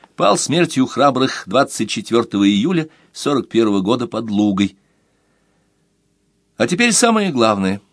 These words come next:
Ваша мать Жихарева Ефросинья Ивановна жива, живет в Ленинграде. Так связалась нить, которая привела к дверям шестнадцатой квартиры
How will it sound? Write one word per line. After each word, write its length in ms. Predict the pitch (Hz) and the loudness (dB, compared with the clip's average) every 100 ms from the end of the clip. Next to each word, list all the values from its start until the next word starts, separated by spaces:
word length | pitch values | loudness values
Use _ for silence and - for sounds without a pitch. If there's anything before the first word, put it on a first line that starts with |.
| _ _ _ _ _ _ _ _ _ _ _ - - | _ _ _ _ _ _ _ _ _ _ _ -20 -2
Ваша 340 | 120 185 220 | 0 2 2
мать 400 | 185 143 147 - | 2 4 2 0
Жихарева 720 | - 92 113 113 131 143 165 131 | -4 2 2 2 2 2 0 -4
Ефросинья 460 | 107 104 107 98 | -6 -6 -2 0
Ивановна 340 | 95 98 123 180 | 2 2 2 -2
жива, 540 | 156 104 92 98 117 | 0 0 2 2 0
живет 300 | 101 107 190 | -2 -2 -2
в 40 | 160 | -2
Ленинграде. 640 | 123 113 98 113 107 117 _ _ _ _ _ _ _ _ _ _ _ _ _ _ _ _ _ _ | -2 0 2 0 -2 -6 _ _ _ _ _ _ _ _ _ _ _ _ _ _ _ _ _ _
Так 600 | - 113 143 139 - - _ _ _ _ _ | 0 4 4 2 -6 -14 _ _ _ _ _
связалась 840 | - - 101 95 107 113 110 101 - | -16 -10 -6 0 2 4 2 0 -2
нить, 720 | 110 123 139 - - - - _ _ _ _ _ _ - | 0 2 2 2 -4 -6 -12 _ _ _ _ _ _ -14
которая 340 | - 95 98 | -4 2 2
привела 360 | 95 104 117 123 | 4 4 4 2
к 80 | |
дверям 440 | 90 107 117 131 120 | 2 4 6 4 2
шестнадцатой 760 | - 110 - 120 123 - - 110 | -2 -4 0 0 0 -2 -2 -2
квартиры 680 | 113 110 - 117 123 117 | 0 -2 -2 0 4 2